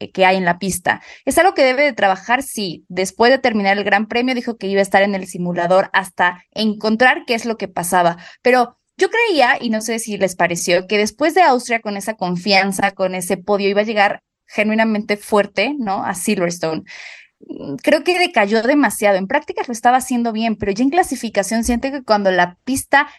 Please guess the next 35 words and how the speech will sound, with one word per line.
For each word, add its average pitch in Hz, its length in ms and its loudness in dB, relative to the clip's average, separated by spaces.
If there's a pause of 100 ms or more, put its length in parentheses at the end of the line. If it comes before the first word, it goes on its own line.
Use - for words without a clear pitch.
(180)
cambia, 254 500 2
como 202 220 -8
que 190 320 -6
él 262 400 2 (760)
no, 233 600 2
no 269 160 6
lo 294 120 4
logra, 269 720 2 (220)
no 254 200 -6
sé 254 200 -6
qué 254 100 -2
pasa, 262 560 2
que 214 200 -8
tal 220 220 -4
cual 269 220 2
se 294 140 -4
viene 262 240 0
abajo 302 420 2 (140)
y, 226 200 -10
y 214 100 -10
no 226 140 -2
podía. 294 460 2 (160)
Aunque 262 300 0
si 285 160 -4
bien 330 160 0
su, 427 320 -2
su - 200 -12
intento 233 460 0
de 247 120 2
vuelta 202 340 0
rápida 196 560 -4 (640)
superó 208 760 2
literalmente 190 880 -4
a - 200 -4 (100)
todos, 247 540 2